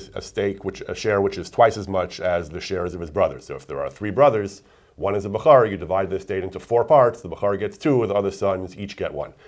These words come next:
However, that halacha only applies to the inheritance of a father, not of a mother. So if both parents unfortunately passed away, we have to establish which, which assets were the, were the father's and which were the mother's and who died first.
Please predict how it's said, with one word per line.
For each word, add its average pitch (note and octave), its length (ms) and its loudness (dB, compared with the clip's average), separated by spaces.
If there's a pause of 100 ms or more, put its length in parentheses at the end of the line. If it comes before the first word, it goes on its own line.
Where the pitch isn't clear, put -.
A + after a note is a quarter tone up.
(300)
However, B2 440 8
that A#2 180 6
halacha A#2+ 460 6
only B2+ 300 2
applies G2 720 4 (180)
to G2+ 560 -2 (480)
the G2 180 0
inheritance G2 460 2
of F2 80 -4
a D#2+ 60 -6
father, F#2+ 560 4
not G2+ 180 2
of F#2 80 0
a F#2 60 -4
mother. E2 340 -2 (400)
So F#2 280 -2
if - 140 -10
both B2 220 6
parents - 960 0
unfortunately F#2+ 580 -4
passed F#2+ 320 2
away, C3+ 320 6 (420)
we F#2+ 120 -4
have G#2+ 220 2
to G#2+ 100 0
establish F#2 680 -2
which, G2 320 -2
which - 220 -4
assets G2+ 560 -2
were F#2 280 -2
the, E2+ 100 -8
were F2+ 160 -6
the D#2 80 -12
father's G2+ 420 4
and F2 80 -8
which F#2 160 -4
were F#2+ 80 -4
the F2+ 100 -4
mother's F2 360 -2
and B2 240 0
who G#2 100 -4
died E2+ 240 -2
first. - 280 2